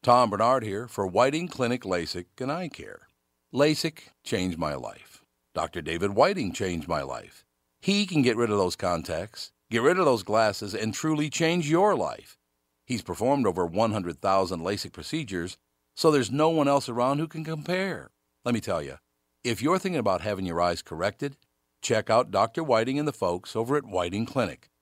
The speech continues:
They've got the most advanced lasers, they've got the most experience, and they've got the best price, guaranteed.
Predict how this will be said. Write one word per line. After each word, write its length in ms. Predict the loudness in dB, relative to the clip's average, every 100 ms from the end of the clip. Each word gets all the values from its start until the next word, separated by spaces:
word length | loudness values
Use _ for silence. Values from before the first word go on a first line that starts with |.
| _ _ -4
They've 160 | -2 2
got 160 | 2
the 100 | 2
most 260 | 0 0 0
advanced 680 | -6 -4 -2 0 0 -2 -2
lasers, 600 | -2 -2 -6 -14 -18 -20 _ _
they've 120 | -2 2
got 180 | 2
the 100 | 4
most 220 | 0 0 -2
experience, 800 | -8 -4 -2 0 -2 -4 -8 -14 _ -2
and 200 | 2 4
they've 200 | 2 2
got 220 | 2 2
the 120 | -2
best 400 | -2 0 0 -2
price, 640 | 2 4 4 -2 -12 -14 -18 _ _ -20 -4
guaranteed. 960 | 0 0 0 -2 -6 -10 -10 -16 -20